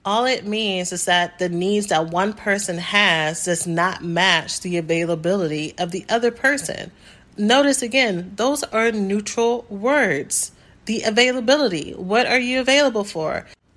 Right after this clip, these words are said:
When you don't know how to look at these differences and compatibility neutrally,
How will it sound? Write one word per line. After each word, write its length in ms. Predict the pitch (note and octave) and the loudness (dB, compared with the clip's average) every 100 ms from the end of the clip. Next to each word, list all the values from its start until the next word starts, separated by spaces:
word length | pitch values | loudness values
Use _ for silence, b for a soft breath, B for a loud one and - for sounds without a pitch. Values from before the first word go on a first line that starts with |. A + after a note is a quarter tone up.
| _ - | _ -8
When 300 | G3+ G#3 G#3 | -2 0 -2
you 340 | F3 G3 A#3 | -6 -8 -4
don't 360 | C#4 D4 F#3+ F#3 | 0 0 -2 -4
know 420 | F#3 F#3 F#3 F#3 | -2 0 0 -2
how 540 | F#3 - F#3+ F3 F#3+ | -6 -4 -2 0 -2
to 760 | F#3+ - - F3 E3+ E3 D#3+ F3 E3 | -2 -6 -2 -2 0 0 -2 -8 -6
look 340 | E3+ F#3 - - | -2 -2 -6 -4
at 460 | E3+ E3 E3 E3 | 2 2 0 -4
these 220 | - F3 D#3+ | -8 -8 -4
differences 960 | D3+ E3 G3 F3+ F#3+ F#3 F#3+ F#3+ - - | -4 -2 -2 -2 0 2 2 -4 -10 -8
and 100 | E3 | -8
compatibility 1160 | D#3+ D#3+ F#3 E3 D#3+ D3+ D#3 D#3+ E3 E3+ F3 - b b _ - | -4 -4 0 0 2 0 0 0 -2 -2 -4 -8 b b _ -8
neutrally, 840 | E3 D#3+ E3+ - G#3 G#3 G#3+ | -2 -2 -2 -2 0 0 -2